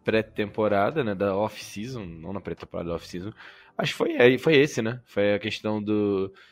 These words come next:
do Iona Williams não querer jogar de right tackle, de, em teoria, né, diz, fala-se que ele pediu pra ser trocado, mas, é, o Léo Collins é outro, né, que também não foi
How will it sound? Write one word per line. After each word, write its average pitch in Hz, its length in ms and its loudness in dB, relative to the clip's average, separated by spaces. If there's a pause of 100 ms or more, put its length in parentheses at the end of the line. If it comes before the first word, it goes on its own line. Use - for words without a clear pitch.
(200)
do 101 120 -4
Iona 104 260 0
Williams 101 420 -2
não 101 120 -8
querer 101 240 -4
jogar 95 260 0
de 92 100 -8
right 87 240 -2
tackle, 143 680 2
de, 98 520 -4 (320)
em 95 160 -12 (300)
teoria, 113 1040 2
né, 90 220 -10 (440)
diz, 113 920 -2 (400)
fala-se 98 920 4 (380)
que 101 100 -8
ele 95 120 -6
pediu 95 240 -16
pra 98 100 -6
ser 98 140 -14
trocado, 113 680 -4 (560)
mas, 95 1200 -6 (220)
é, - 260 -12
o 147 80 -2
Léo 143 240 8
Collins 127 300 0
é 202 80 0
outro, 143 240 0
né, 120 100 -6
que - 160 -12
também 135 640 -8
não 131 100 -10
foi - 320 -6